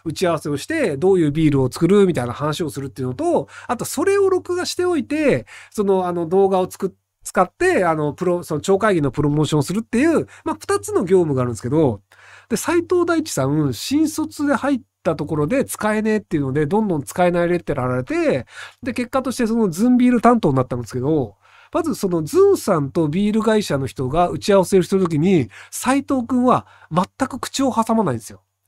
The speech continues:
何にもしないんですよ。で、何にもしないので、カメラを回すのかと思いきや、カメラも回さないんですよ。だから単にビール会社の打ち合わせにのこのこついてきて、そのビール飲んで、ゲラゲラ笑って帰るだけなんですよ。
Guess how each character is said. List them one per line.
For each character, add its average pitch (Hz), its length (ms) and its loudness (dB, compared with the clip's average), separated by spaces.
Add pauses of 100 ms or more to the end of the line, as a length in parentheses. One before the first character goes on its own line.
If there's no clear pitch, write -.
何 226 220 2
に 262 100 2
も 214 60 0
し 208 100 -2
な 180 60 2
い - 20 0
ん - 40 0
で 101 40 -8
す - 40 -16
よ。 - 100 -20 (420)
で、 220 300 2 (240)
何 349 240 2
に 381 80 4
も 381 80 4
し - 120 -4
な 370 80 2
い - 60 2
の 175 80 2
で、 143 300 2 (180)
カ - 160 0
メ 403 160 6
ラ 262 140 4
を 147 80 2
回 151 180 2
す 214 80 -4
の 175 80 0
か 135 80 -4
と 143 80 -2
思 135 220 -2
い 127 40 -8
き 131 100 -6
や、 139 220 0 (320)
カ - 200 2
メ 269 120 6
ラ 214 120 2
も 107 160 -8
回 127 200 -6
さ 160 120 -8
な 139 80 -4
い - 20 -4
ん 104 40 -6
で - 40 -12
す - 60 -16
よ。 - 80 -20 (520)
だ 233 100 -2
か 208 80 4
ら 180 160 2
単 359 320 -2
に 254 320 -2 (240)
ビ 277 220 4
ー - 20 0
ル 339 100 4
会 320 220 2
社 214 140 2
の 151 100 2
打 143 80 2
ち 202 140 4
合 190 60 10
わ 180 60 8
せ 185 120 2
に 175 100 2
の 208 140 0
こ 330 100 -4
の 262 100 -2
こ 175 120 -8
つ 190 160 -6
い 180 40 -4
て - 120 -6
き - 80 -12
て、 285 420 0 (260)
そ 220 120 -6
の 185 100 2
ビ 262 260 2
ー 180 120 0
ル 160 100 -2
飲 165 80 -2
ん 143 60 -6
で、 160 400 -2 (200)
ゲ 196 140 4
ラ 262 140 2
ゲ 180 80 2
ラ 135 100 2
笑 131 260 2
っ - 60 -20
て 277 300 -2 (180)
帰 254 300 -2
る 131 80 -8
だ 110 100 -8
け 156 80 -6
な 120 80 -6
ん 98 40 -14
で 98 40 -20
す - 80 -18
よ。 101 100 -18